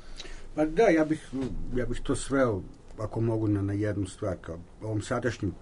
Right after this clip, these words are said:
sistemu kakav jeste javne i službene upotrebe jezika i pisma, čovjek u ovoj zemlji može da bude, e, neko, na primjer, evo ja, da ja ne poznajem latiničko pismo niti jedno.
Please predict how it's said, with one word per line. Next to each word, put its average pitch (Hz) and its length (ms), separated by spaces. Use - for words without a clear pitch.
sistemu 117 540
kakav 104 300
jeste 107 340
javne 104 300
i - 40
službene 104 420
upotrebe 95 460
jezika 101 300
i 98 140
pisma, 131 360
čovjek - 400
u - 20
ovoj 147 180
zemlji 139 320
može 120 300
da 113 100
bude, 123 360
e, 107 140
neko, 95 520
na 87 100
primjer, 95 300
evo 90 140
ja, 90 280
da 110 120
ja 123 140
ne 123 120
poznajem 104 580
latiničko 92 540
pismo 101 360
niti 90 260
jedno. 76 280